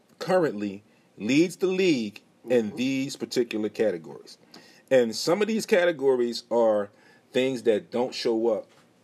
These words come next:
Speaker 1: in the, what you would like to say, natural stat
Speaker 2: Stats.
Speaker 1: sheets.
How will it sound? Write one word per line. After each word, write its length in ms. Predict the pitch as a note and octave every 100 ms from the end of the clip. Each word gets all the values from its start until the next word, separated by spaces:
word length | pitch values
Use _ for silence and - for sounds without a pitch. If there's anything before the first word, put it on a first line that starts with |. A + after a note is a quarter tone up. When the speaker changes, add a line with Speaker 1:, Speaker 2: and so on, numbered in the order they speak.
| -
Speaker 1:
in 240 | A2+ G#2+
the, 360 | G#2 G2+ F#2+ F#2+ _ _ _ _
what 240 | G2+ G#2+ -
you 60 |
would 120 | G#2+
like 180 | G2 G2
to 60 | -
say, 260 | - G#2
natural 760 | E2+ F2 G#2+ A#2 - G2 F#2 F2 -
stat 420 | - - A2+ -
Speaker 2:
Stats. 60 |
Speaker 1:
sheets. 480 | - - - - -